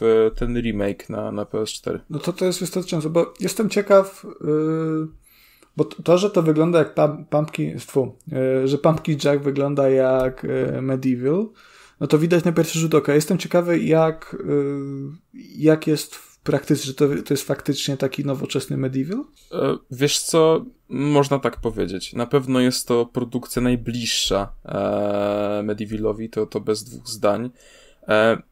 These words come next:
Speaker 1: jedyna, e, właśnie taki zarzut, który mam do Pumpkin Jacka, e, natomiast, no, zarzut. E, w niektórych momentach czuć, że faktycznie, e,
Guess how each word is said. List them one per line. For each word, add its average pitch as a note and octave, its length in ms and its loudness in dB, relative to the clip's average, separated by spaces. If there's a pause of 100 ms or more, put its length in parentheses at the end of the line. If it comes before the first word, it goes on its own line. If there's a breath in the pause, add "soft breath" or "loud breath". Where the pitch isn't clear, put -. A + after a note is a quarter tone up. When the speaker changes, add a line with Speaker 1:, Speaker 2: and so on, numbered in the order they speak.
(380)
Speaker 1:
jedyna, C3 340 2
e, A#2+ 400 -4
właśnie C3 340 -4
taki B2 260 -4
zarzut, C3 380 4
który A2 240 -2
mam A2+ 200 0
do - 80 -10
Pumpkin A2 440 -4
Jacka, A2 380 0 (420 soft breath)
e, G#2+ 600 2 (180)
natomiast, - 720 0 (120)
no, B2+ 200 0
zarzut. A2+ 440 4 (280)
E, G#2 200 -2 (580)
w A#2 140 -6
niektórych D#3 500 0
momentach D3 560 2
czuć, D3+ 240 0
że A#2 240 -2
faktycznie, B2+ 720 -4
e, B2 160 0